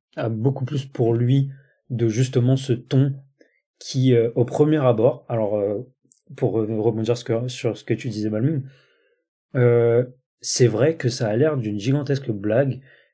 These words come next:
que tout va n'être que second degré, débilité, euh, bigger, euh, badder,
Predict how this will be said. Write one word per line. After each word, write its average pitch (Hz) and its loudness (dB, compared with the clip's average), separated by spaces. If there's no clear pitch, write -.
que 127 -2
tout 143 -4
va 127 4
n'être 139 -2
que 107 0
second 131 2
degré, 127 4
débilité, 123 2
euh, 110 -4
bigger, 123 2
euh, 113 2
badder, 117 0